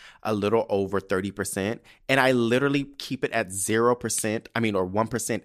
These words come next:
every single fucking pay thing. And this time, I guess I wasn't paying attention and I didn't send out my payment. So it was a little over thirty percent.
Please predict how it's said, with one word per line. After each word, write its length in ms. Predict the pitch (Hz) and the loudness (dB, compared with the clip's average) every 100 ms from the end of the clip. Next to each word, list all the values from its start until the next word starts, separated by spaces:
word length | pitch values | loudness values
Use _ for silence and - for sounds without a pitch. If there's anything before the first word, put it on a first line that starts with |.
| _ | _
every 320 | 107 110 - | 0 0 -2
single 400 | 127 - 113 113 | -4 -4 0 0
fucking 560 | 110 - 104 104 92 - _ _ | 0 -4 -4 -4 -6 -8 _ _
pay 220 | - 113 | -4 -2
thing. 400 | 120 143 160 185 - _ _ - - | -2 -4 -4 -8 -12 _ _ -20 -4
And 200 | 131 135 | 0 2
this 200 | 120 151 | 2 0
time, 240 | - 160 147 | 0 0 0
I 80 | 123 | 0
guess 240 | 123 - | 0 -2
I 160 | 127 107 | -2 -2
wasn't 340 | 95 117 110 | -2 -2 -4
paying 140 | 117 | -4
attention 440 | 104 101 107 139 123 | -4 -4 -6 -4 -4
and 120 | 101 | -2
I 100 | 92 | -2
didn't 320 | 95 98 78 - | -2 -4 -8 -10
send 260 | - 117 110 | -2 2 2
out 100 | 92 | 0
my 100 | 92 | -4
payment. 440 | 107 107 117 135 - - - - - - | -6 -4 -2 -4 -8 -18 -16 -16 -18 -12
So 300 | - 175 165 | 2 6 8
it 40 | 156 | 6
was 140 | 143 | 6
a 60 | 139 | 6
little 300 | 139 156 156 | 6 6 6
over 260 | 139 135 131 | 4 4 2
thirty 400 | - 127 131 135 | 6 4 4 0
percent. 580 | - 127 123 123 170 | -4 -2 0 2 0